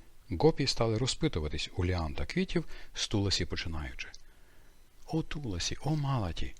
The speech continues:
о Юті, Мадеві і Маліко, Крішна вам дуже милий, тож, напевно, він пройшов поряд із вами. Ви всі нам як дорогі подруги,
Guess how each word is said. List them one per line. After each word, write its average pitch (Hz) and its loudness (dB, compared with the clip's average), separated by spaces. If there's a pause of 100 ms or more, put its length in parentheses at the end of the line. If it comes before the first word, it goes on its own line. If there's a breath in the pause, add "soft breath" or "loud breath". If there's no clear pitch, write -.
о 156 2
Юті, 147 0
Мадеві 135 2
і 131 2
Маліко, 120 2 (480 soft breath)
Крішна 175 6
вам 120 0
дуже 160 0
милий, 117 2
тож, 101 2
напевно, 151 2
він 117 0 (160)
пройшов 120 2
поряд 104 0
із 123 2
вами. 127 0 (580 loud breath)
Ви 120 4
всі 202 6
нам 135 2
як 101 2
дорогі 127 2
подруги, - -2